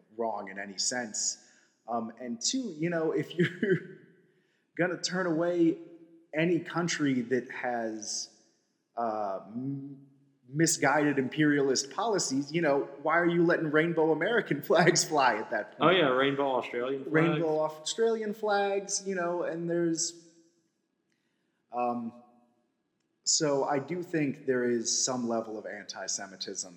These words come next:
Speaker 1: that goes with, uh, the B D S movement, um, but I don't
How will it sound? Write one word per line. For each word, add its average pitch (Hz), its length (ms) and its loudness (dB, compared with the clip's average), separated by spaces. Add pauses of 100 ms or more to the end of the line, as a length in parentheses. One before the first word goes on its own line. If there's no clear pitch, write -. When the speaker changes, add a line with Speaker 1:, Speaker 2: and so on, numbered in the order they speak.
Speaker 1:
that 92 180 -16
goes 98 360 -8
with, 98 200 -8 (880)
uh, 92 360 -6
the 110 80 -12
B 107 200 -14
D 101 160 -12
S 90 220 -8
movement, 90 680 -12 (200)
um, 185 240 -16 (2500)
but 117 300 -2
I 110 140 -6
don't 98 340 -10